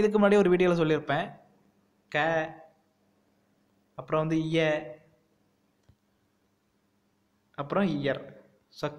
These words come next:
க, இய, இயர், இந்த மாதிரி முடியது எல்லாமே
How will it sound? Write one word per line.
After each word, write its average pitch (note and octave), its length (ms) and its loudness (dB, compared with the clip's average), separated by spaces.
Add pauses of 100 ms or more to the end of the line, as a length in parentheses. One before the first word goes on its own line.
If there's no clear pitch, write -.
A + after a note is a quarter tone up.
(100)
க, D3+ 100 2 (1000)
இய, F#3+ 200 4 (160)
இயர், C#3 220 -2 (140)
இந்த G#3+ 180 2
மாதிரி D#3+ 300 2 (400)
முடியது G#3 340 4 (100)
எல்லாமே E3 340 -2